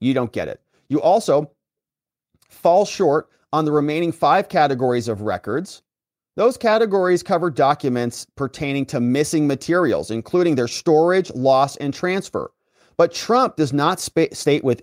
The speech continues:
any specificity the information he seeks in those records, repeating that only it's important because that they were a part of the attack investigation. But sorry, the broad scope of the records that you seek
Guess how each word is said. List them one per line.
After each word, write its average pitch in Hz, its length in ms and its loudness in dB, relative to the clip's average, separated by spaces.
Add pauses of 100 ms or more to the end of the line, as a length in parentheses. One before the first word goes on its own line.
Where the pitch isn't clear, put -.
any 151 260 0
specificity 135 1000 0
the 117 180 -2
information 123 760 0
he 208 140 4
seeks 113 340 -2
in 104 100 -4
those 92 220 -4
records, 101 520 -4 (680)
repeating 233 480 0
that 226 160 4
only 262 300 2
it's 240 140 -2
important 226 680 -2 (220)
because 202 400 0
that 202 160 -4
they 127 140 2
were 160 200 2
a 160 100 -4
part 113 240 -2
of 135 80 -2
the 180 120 0
attack - 420 -2 (420)
investigation. 107 800 -2 (520)
But 165 220 2
sorry, 180 520 2
the 135 140 0
broad 143 500 2
scope 165 480 0
of 123 180 -2
the 120 100 2
records 120 500 -2
that 120 200 -4
you 123 100 0
seek 123 480 -4